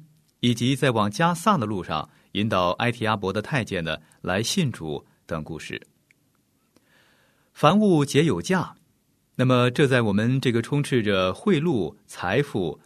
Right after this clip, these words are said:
和物质主义的世界里边呢，几乎是至理名言了。行邪术的西门，他就以为可以用金钱买到圣灵的能力的，但却遭到西门彼得他严厉的责备。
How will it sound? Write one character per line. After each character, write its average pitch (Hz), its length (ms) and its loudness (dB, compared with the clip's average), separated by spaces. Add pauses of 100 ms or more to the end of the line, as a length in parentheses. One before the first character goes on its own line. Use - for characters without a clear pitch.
和 110 240 -2
物 180 200 2
质 131 120 -4
主 95 180 -6
义 98 60 -4
的 90 100 -4
世 131 200 -4
界 110 100 -2
里 80 100 -4
边 85 240 -2
呢， 85 140 -4 (200)
几 160 240 0
乎 151 180 -4
是 95 300 -2
至 123 160 -4
理 87 120 -4
名 80 160 -8
言 78 180 -6
了。 85 200 -10 (1200)
行 170 260 4
邪 175 220 4
术 214 160 0
的 135 80 2
西 165 200 -2
门， 101 360 -2 (180)
他 156 140 2
就 165 120 4
以 131 120 2
为 131 220 0 (180)
可 190 200 4
以 202 100 4
用 151 160 2
金 185 240 2
钱 107 280 -2
买 95 420 0
到 196 220 4
圣 147 240 0
灵 104 80 0
的 95 100 -2
能 85 180 -6
力 147 140 -4
的， - 180 -12 (640)
但 98 140 -2
却 104 120 -2
遭 101 160 0
到 101 120 0
西 117 160 -4
门 113 160 -2
彼 90 160 -4
得 90 260 -2 (180)
他 92 180 -6
严 92 220 -2
厉 139 120 -2
的 85 100 -4
责 85 220 -8
备。 104 200 -10